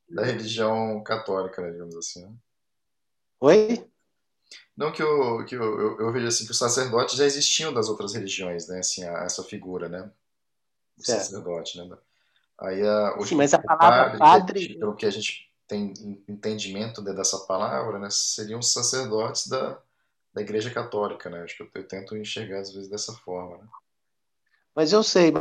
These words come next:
Speaker 2: mas a, existia o padre antes da, da, da institu-,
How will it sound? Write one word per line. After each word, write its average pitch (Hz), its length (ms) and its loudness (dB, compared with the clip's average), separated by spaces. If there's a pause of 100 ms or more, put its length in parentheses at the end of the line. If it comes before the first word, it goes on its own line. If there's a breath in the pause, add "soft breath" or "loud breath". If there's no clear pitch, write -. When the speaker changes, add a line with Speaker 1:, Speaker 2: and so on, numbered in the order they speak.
(120)
Speaker 2:
mas 151 200 8
a, 160 160 6
existia 165 540 2
o 185 60 4
padre 156 560 4
antes 185 420 2
da, 139 200 0
da, 123 360 -4 (1000)
da 147 60 2
institu-, 147 340 2